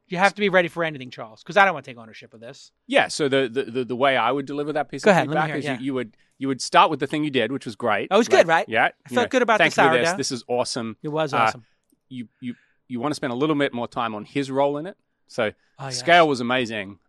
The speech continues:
Speaker 2: and it was the first time you did it, and I was blown away that you were able to pull the whole thing off. That
Speaker 1: Yeah,
Speaker 2: was
Speaker 1: your
Speaker 2: fantastic.
Speaker 1: effort was fantastic. Got it.
Speaker 2: Uh,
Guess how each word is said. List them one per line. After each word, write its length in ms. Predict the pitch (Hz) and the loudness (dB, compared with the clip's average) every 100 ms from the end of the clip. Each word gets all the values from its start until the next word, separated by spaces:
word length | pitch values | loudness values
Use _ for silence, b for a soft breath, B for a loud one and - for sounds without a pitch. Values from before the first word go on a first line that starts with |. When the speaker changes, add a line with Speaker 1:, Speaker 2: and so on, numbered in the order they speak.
| - | -8
Speaker 2:
and 320 | 107 104 104 | -4 -4 -6
it 60 | |
was 100 | 113 | -12
the 60 | 117 | -8
first 200 | 131 120 | -4 -4
time 140 | 117 | -4
you 80 | 104 | -6
did 180 | 117 143 | -2 0
it, 180 | 117 113 | 0 0
and 320 | 104 101 104 101 | -6 -6 -8 -6
I 100 | 104 | -6
was 140 | 107 | -6
blown 220 | 90 120 113 | -6 -6 -4
away 220 | 107 110 | 0 0
that 80 | 104 | -2
you 60 | 104 | -6
were 60 | |
able 100 | 98 | -6
to 40 | 95 | -8
pull 160 | - 110 | -8 -4
the 60 | |
whole 120 | 107 107 | -2 -4
thing 220 | 101 98 | -6 -4
off. 320 | 104 95 _ | -6 -6 _
That 100 | 160 | -8
Speaker 1:
Yeah, 40 | 135 | -2
Speaker 2:
was 60 | |
Speaker 1:
your 100 | 180 | -2
Speaker 2:
fantastic. 540 | - 165 - 220 220 - | 0 0 2 0 0 -8
Speaker 1:
effort 20 | |
was 120 | 135 | -10
fantastic. 460 | - - 127 - 113 | -14 -16 -16 -18 -20
Got 100 | 127 | -10
it. 40 | 123 | 0
Speaker 2:
Uh, 220 | 120 110 | 2 2